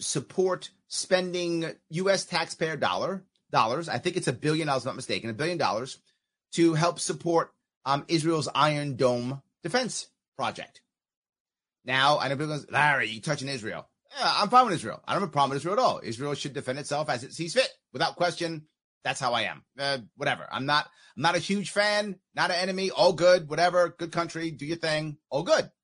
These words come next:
I don't wanna give them a billion dollars to defend themselves. Israel's a fine country with lots of money, lots of defense. They can defend themselves. Good luck on that. That's where I am.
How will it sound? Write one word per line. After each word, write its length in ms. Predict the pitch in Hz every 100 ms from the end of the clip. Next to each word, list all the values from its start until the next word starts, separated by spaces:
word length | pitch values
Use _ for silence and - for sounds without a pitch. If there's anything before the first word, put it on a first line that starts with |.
| _ _ _ _ _ _ _ -
I 180 | 123 175
don't 200 | 233 160
wanna 220 | 165 139
give 160 | 135
them 140 | 123 131
a 40 |
billion 280 | 113 123 117
dollars 260 | 113 117 104
to 60 |
defend 220 | 113 107
themselves. 580 | 104 104 135 202 277 - _ _ _
Israel's 440 | - 104 139 147 135
a 240 | 123 101 _ _
fine 340 | - 135 190
country 240 | 175 170
with 80 | 180
lots 240 | 113 151 220
of 100 | 175
money, 240 | 147 165
lots 220 | 160 151
of 80 | -
defense. 300 | 139 165 190
They 120 | 123
can 140 | 131 165
defend 240 | 151 156
themselves. 540 | 196 135 123 214 - _ _ _ _ _ -
Good 120 | 147
luck 240 | 285 277
on 100 | 147
that. 200 | 101 80 _ _
That's 320 | 127 151 - -
where 180 | 170 170
I 140 | 156
am. 240 | 107 73